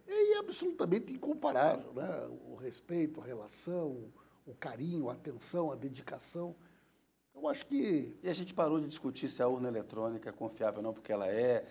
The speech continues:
Speaker 2: se vai ter golpe ou não. Estamos discutindo
Speaker 1: Claro
Speaker 2: meta
Speaker 1: que a
Speaker 2: de
Speaker 1: gente
Speaker 2: inflação,
Speaker 1: sempre tem que tá
Speaker 2: juro,
Speaker 1: melhorando,
Speaker 2: outra
Speaker 1: né,
Speaker 2: coisa,
Speaker 1: Kennedy?
Speaker 2: né? É.
Speaker 1: Num detalhe,
Speaker 2: É.
Speaker 1: na, na agilização, no, no... e faz parte do nosso, do nosso dia a dia. A gente, né, vai, com certeza,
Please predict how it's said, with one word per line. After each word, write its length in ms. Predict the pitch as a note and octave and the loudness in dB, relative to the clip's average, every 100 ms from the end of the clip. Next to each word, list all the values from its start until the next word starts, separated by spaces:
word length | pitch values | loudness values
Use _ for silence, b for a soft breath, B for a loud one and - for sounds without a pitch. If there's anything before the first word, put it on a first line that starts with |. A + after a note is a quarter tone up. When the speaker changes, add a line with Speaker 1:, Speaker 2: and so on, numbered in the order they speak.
| B | B
Speaker 2:
se 140 | - B2+ | -4 2
vai 100 | B2 | 2
ter 140 | B2 | 2
golpe 240 | A2+ A#2+ | 4 2
ou 40 | A#2 | 2
não. 40 | |
Estamos 180 | A2 D#3 | 0 0
discutindo 280 | - - B2+ | -2 -2 4
Speaker 1:
Claro 160 | D3+ | 8
Speaker 2:
meta 100 | - | 8
Speaker 1:
que 60 | - | 8
a 20 | |
Speaker 2:
de 60 | - | 6
Speaker 1:
gente 100 | G#3 | 6
Speaker 2:
inflação, 240 | A2+ G3+ | 8 8
Speaker 1:
sempre 180 | G3+ C3+ | 8 6
tem 100 | C3+ | 4
que 100 | - | 4
tá 80 | C3+ | 4
Speaker 2:
juro, 80 | D3 | 6
Speaker 1:
melhorando, 480 | D#3+ D#3 C#3+ C#3 B2+ | 8 8 6 4 4
Speaker 2:
outra 140 | C#3 | 4
Speaker 1:
né, 40 | C3+ | 4
Speaker 2:
coisa, 320 | B2 A2+ A#2 | 4 2 2
Speaker 1:
Kennedy? 220 | G#2+ A#2+ | 0 -2
Speaker 2:
né? 40 | A2+ B B | -2 B B
É. 120 | - - | -16 -4
Speaker 1:
Num 140 | D#3 | -2
detalhe, 640 | D3+ - E3 F3+ F3 D3+ C#3+ | 0 2 6 8 8 6 0
Speaker 2:
É. 20 | |
Speaker 1:
na, 200 | C#3 C3+ | -4 -6
na 100 | C#3 | -6
agilização, 1000 | B2 B2+ C3+ A#2+ A#2 - F3+ F#3 F3 D#3+ | -8 -8 -8 -8 -10 -6 -2 2 2 0
no, 240 | C3+ B2 | -4 -6
no... 240 | B2 - b b b b - | -8 -10 b b b b -8
e 60 | F#4+ | 0
faz 220 | A#4 - | 2 2
parte 360 | - A3+ B3+ | 4 4 4
do 140 | D#4+ D#4+ | -2 2
nosso, 640 | G#3 G3+ - D4 F3 A#2+ - | 4 4 2 2 2 -2 -10
do 80 | - | -8
nosso 300 | C#3+ E3 - | -2 -2 -4
dia 220 | C3 C3+ | -8 -6
a 20 | A#2+ | -6
dia. 360 | A2 D3+ F#3+ | -8 -4 -4
A 20 | |
gente, 440 | F#3 D3 - C3 A2+ - b b b b _ _ - | -4 -6 -10 -14 -16 -18 b b b b _ _ -20
né, 240 | C#3 D3+ A#2 | -16 -14 2
vai, 260 | D3 F#3 D3+ - - _ _ | 6 6 4 -10 -20 _ _
com 120 | E3+ | -4
certeza, 600 | - - G2+ E3+ C3+ B2+ | -2 -4 -2 -4 -4 -6